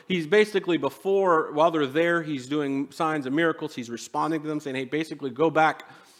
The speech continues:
tell them what you've seen, tell them what you've heard, just as you have before." And, and he would have understood this too, because he's referencing again Isaiah. And then he turns his attention to talk about who John is,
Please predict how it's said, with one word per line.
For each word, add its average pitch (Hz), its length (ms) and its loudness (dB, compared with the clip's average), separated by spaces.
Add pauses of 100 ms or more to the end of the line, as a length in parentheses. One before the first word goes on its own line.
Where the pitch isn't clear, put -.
(160)
tell 160 120 2
them 160 80 2
what 156 120 0
you've 151 120 -8
seen, 147 320 -2
tell 143 200 -2
them 147 100 -2
what 147 120 -2
you've 139 140 -8
heard, 131 540 -4 (420)
just 139 400 -4 (160)
as 117 160 -2
you 120 100 -6
have 135 240 -6
before." 127 580 -4 (340)
And, 120 180 -6
and 127 300 0
he 143 120 -2
would 160 140 2
have 147 120 2
understood 143 540 0
this 127 200 -2
too, 190 200 -2
because 160 280 -2
he's 123 160 -8
referencing 143 500 -2
again 120 480 -4 (300)
Isaiah. 113 560 -2 (1040)
And 147 180 2
then 165 120 8
he 170 80 6
turns 180 320 2
his 151 120 -6
attention 165 520 -2
to - 80 -10
talk - 400 -4
about 131 340 2
who 139 160 -4
John 117 340 -2
is, 113 580 -2